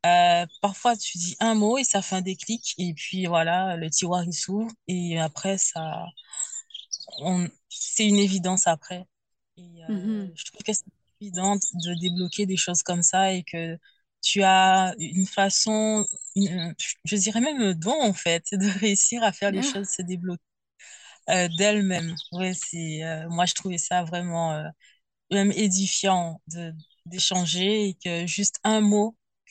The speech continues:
Speaker 1: que tu dises un mot et que ça débloque autant de choses. Je trouvais ça super.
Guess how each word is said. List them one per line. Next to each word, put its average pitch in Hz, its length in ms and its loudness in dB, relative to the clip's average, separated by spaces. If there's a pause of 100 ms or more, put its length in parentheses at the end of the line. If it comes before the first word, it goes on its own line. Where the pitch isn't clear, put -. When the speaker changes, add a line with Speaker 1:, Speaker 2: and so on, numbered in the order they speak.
(260)
Speaker 1:
que 202 80 -18
tu - 340 -16
dises 185 360 -4
un 208 140 0
mot 202 300 2 (520)
et 180 100 -2
que 165 440 -8
ça 175 320 -2
débloque 170 500 -6
autant 180 220 -4
de 165 60 -4
choses. - 420 -10
Je - 100 -16
trouvais 175 180 -16
ça 165 400 -4
super. - 380 -10